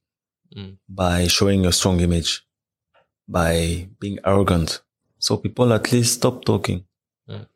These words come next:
Speaker 2: If people start maybe looking for something, he would be arrogant and shut it. This is what Ronaldo did yesterday.
Speaker 1: Yeah.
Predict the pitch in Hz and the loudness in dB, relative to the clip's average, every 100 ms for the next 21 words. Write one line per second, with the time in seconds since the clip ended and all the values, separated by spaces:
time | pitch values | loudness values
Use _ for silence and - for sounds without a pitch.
0 | _ _ _ _ _ _ _ 165 - - | _ _ _ _ _ _ _ -8 -4 -4
1 | - 104 - 107 104 - 104 98 - - | -4 -6 0 2 4 4 4 2 0 -6
2 | - 98 95 92 92 - 92 85 - - | -6 -2 -2 0 -2 0 2 0 -2 -6
3 | 76 85 92 90 95 85 - _ _ _ | -4 -2 -2 -2 -2 -4 -6 _ _ _
4 | _ _ _ _ _ _ - 131 104 107 | _ _ _ _ _ _ -6 -4 2 4
5 | 101 98 98 87 95 92 90 - 92 85 | 4 4 2 0 -2 -4 -2 0 0 -2
6 | - - _ _ _ _ - 113 - 107 | -6 -16 _ _ _ _ -10 -6 -4 -2
7 | 110 107 110 107 107 107 143 107 - - | -2 0 2 4 4 4 2 2 0 -2
8 | 98 - - - - _ _ _ - 117 | -4 -6 -18 -18 -20 _ _ _ 0 0
9 | 117 | 0